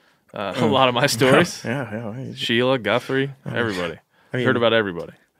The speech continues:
Speaker 1: You know, <laughs> you know a lot about me now.
Speaker 2: I do,
Speaker 1: You know
Speaker 2: I
Speaker 1: the
Speaker 2: do.
Speaker 1: deep, dark corners of my life. And I heard a lot of your stories. And, like, when you get to, we get to talking about things and lining up on ideas,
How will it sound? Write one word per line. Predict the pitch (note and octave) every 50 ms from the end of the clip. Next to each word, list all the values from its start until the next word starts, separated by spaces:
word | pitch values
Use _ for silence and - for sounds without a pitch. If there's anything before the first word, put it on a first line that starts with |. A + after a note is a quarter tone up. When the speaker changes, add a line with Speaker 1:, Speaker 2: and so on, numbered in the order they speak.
| _ - - - - - - _ _ -
Speaker 1:
You | A#2 A#2
know, | A#2+ C3 D3+ D#3 C#3
<laughs> | -
you | C#3 B2 E3
know | D#3+ C#3 C#3
a |
lot | C#3 C#3 D3+ C#3 -
about | - D#3+ C3+ C3 C#3 -
me | D#3 C3
now. | A2+ G#2+ G2+
Speaker 2:
I | F#2+
do, | G#2
Speaker 1:
You | A#2 A2 G#2+
know | D3
Speaker 2:
I | B2+ A2
Speaker 1:
the | G#2+
Speaker 2:
do. | A2
Speaker 1:
deep, | A2 B2+ C3 - -
dark | - C3 A#2 A2+ G#2+
corners | - - A#2 A#2 A2+ G#2
of | G#2+ G#2
my | G2
life. | G2 G#2+ B2+ B2 - - - - - - - - - - -
And | A2+ A#2+
I | C#3 C#3
heard | C#3+ D3
a | C3+
lot | C#3 C#3 C3+
of | C3
your | C3 D#3+ D3+
stories. | - - G2+ E2+ - - - - - - - - _
And, | - B2+ B2+ B2 A#2+ G#2 - - - _ _ _ _ _ _
like, | - B2+ A#2 A2+
when | B2 A#2+ A#2+ A#2+
you | A#2
get | A2 C3 C#3 C#3+ -
to, | B2+ A2+ G2+ F#2+ - - _ _ _
we | C3+ B2 A#2+
get | C3+ D3 C#3
to | - A2+
talking | - - C#3 D3 D3+ - A#2 G#2+
about | G2 F#2+ F2 - -
things | - G2 G2 F#2 F#2+ G#2+ A#2
and | G2+ G2+
lining | G2+ G2+ G#2+ A2+ A2 G#2+
up | G#2+ G#2 - -
on | F#2+
ideas, | F2+ F2+ F2+ F2+ A#2 D3+ D#3 B2 G2+ G2+ -